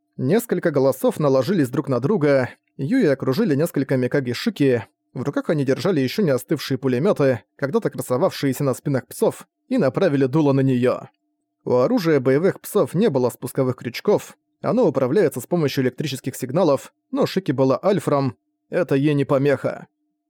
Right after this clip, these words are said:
«Ты...» Каждая Шики, как остальные,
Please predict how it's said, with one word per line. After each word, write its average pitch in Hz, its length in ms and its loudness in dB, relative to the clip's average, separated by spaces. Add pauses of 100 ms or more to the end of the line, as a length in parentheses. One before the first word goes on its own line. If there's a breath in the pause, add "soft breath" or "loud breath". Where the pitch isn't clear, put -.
(120)
«Ты...» 151 520 2 (540)
Каждая 135 520 0
Шики, 190 340 -2
как 135 200 -2
остальные, 139 680 0